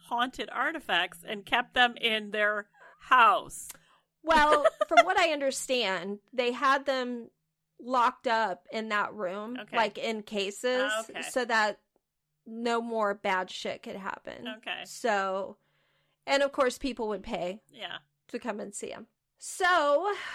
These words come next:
Speaker 2: the museum is now owned by Judy Warren,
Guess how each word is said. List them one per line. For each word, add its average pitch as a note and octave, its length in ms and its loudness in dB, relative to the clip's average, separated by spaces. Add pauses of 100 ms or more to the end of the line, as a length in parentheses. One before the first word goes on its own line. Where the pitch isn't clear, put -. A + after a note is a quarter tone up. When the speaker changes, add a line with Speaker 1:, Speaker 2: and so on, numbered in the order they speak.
(1040)
Speaker 2:
the D4 100 -6
museum C#4+ 600 -4
is A#3+ 180 -8
now A3+ 280 0
owned A#3+ 520 -8
by G#3+ 180 -2
Judy A#3 340 -10
Warren, A3 600 -6